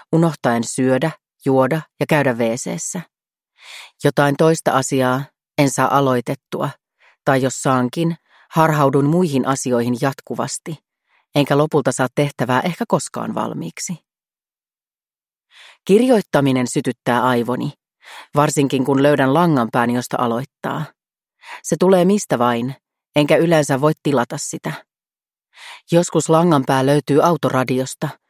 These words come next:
kuulemani laulun sanoista, uuden palan löytämisestä isoon mielekarttapalapeliini tai lukemani Instagram-julkaisun viisaudesta.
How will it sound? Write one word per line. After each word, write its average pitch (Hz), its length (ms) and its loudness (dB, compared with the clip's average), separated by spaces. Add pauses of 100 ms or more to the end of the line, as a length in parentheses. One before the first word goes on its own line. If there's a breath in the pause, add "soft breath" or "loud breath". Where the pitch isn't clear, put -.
(260)
kuulemani 143 460 4
laulun 143 420 2
sanoista, 131 640 -4 (600 loud breath)
uuden 165 360 4
palan 147 320 4
löytämisestä 143 720 0
isoon 135 400 -2
mielekarttapalapeliini 135 1500 -2 (600 loud breath)
tai 160 160 2
lukemani 170 520 2
Instagram-julkaisun 139 1200 0
viisaudesta. 147 760 -6